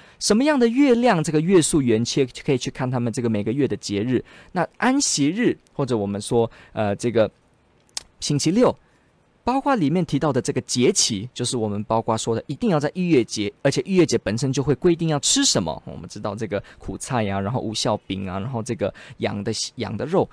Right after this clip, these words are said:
那像这样的情形之下，保禄就说，这些事情只不过是预告的一个影子，而真正这个事情要体现的那一个真相呢，是耶稣基督。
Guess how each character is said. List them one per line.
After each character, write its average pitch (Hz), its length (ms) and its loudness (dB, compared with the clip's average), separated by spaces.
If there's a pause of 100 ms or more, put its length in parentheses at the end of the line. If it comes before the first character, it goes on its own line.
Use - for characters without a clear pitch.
(280)
那 226 220 0
像 294 260 2
这 320 100 2
样 277 140 4
的 160 80 4
情 147 240 -4
形 135 160 -6
之 151 160 -6
下， 135 280 -2 (300)
保 127 140 4
禄 160 160 0
就 165 100 -2
说， 139 320 -2 (640)
这 302 180 0
些 285 140 0
事 277 240 0
情 127 360 -2 (320)
只 151 140 -4
不 135 180 -4
过 214 180 0
是 - 220 -2
预 226 200 4
告 165 320 4
的 117 100 2
一 139 60 -2
个 131 100 0
影 98 320 -2
子， - 260 0 (460)
而 165 140 4
真 302 300 2
正 226 340 4
这 240 100 -2
个 214 80 0
事 214 220 0
情 156 180 -2
要 208 120 4
体 135 400 -2
现 269 340 4
的 160 80 4
那 165 200 2
一 156 40 0
个 143 100 0
真 170 260 2
相 165 340 0
呢， 104 140 0 (140)
是 131 200 -2
耶 107 140 2
稣 104 200 -4
基 101 160 -8
督。 101 260 -4